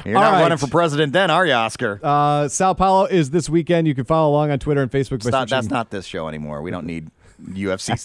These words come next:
Speaker 2: <laughs>
Speaker 1: D cards previewed.
Speaker 2: At
Speaker 1: No.
Speaker 2: Wa-, at Wow Show.
Speaker 1: Are you keeping it up to date?
Speaker 2: Uh,
Speaker 1: 'Cause
Speaker 2: I'm,
Speaker 1: I'm not.
Speaker 2: I, I might.
Speaker 1: I'm not.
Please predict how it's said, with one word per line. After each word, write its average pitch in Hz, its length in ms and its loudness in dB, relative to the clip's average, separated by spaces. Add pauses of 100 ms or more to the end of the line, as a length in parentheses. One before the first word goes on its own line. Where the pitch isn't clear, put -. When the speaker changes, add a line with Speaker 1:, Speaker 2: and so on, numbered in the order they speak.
Speaker 2:
<laughs> 95 180 -18
Speaker 1:
D 107 200 -4
cards 95 560 -6 (160)
previewed. 101 460 -6 (180)
Speaker 2:
At 127 80 0
Speaker 1:
No. 139 140 2
Speaker 2:
Wa-, 135 160 2 (240)
at 139 160 0
Wow 117 140 2
Show. - 280 -4
Speaker 1:
Are 131 100 0
you 151 180 0
keeping 208 260 0
it 208 80 2
up 214 120 0
to 233 60 0
date? 233 300 2
Speaker 2:
Uh, 202 300 0
Speaker 1:
'Cause - 160 0
Speaker 2:
I'm, 190 180 2
Speaker 1:
I'm - 40 -2
not. 165 300 2
Speaker 2:
I, 107 120 0 (260)
I 120 80 0
might. 107 460 -4
Speaker 1:
I'm 185 260 2
not. 139 400 0